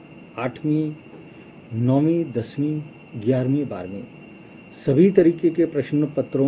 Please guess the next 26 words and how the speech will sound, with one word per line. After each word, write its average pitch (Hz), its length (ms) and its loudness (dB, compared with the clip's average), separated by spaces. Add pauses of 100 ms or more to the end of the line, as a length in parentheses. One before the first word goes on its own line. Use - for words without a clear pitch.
में 139 380 -2
हम 143 260 -4
कुछ 151 220 -6
fundamental 123 640 -2
बदलाव 104 440 -6
करने 110 220 -8
जा 104 140 -8
रहे 92 140 -8
हैं। 92 180 -14 (1160)
मैं 147 100 -2
आपको 170 200 2
बताना 147 360 0
चाहता 160 300 0
हूं 165 240 0
कि 165 460 4 (180)
लगभग 135 520 2
पिछले 175 280 2
आठ 135 220 0
सालों 120 340 -6
से 120 240 -8 (1120)
इस 151 180 2
तरीके 156 300 2
की 180 200 -8
कोई 165 240 6
भी 180 140 4
कार्यशाला 135 600 2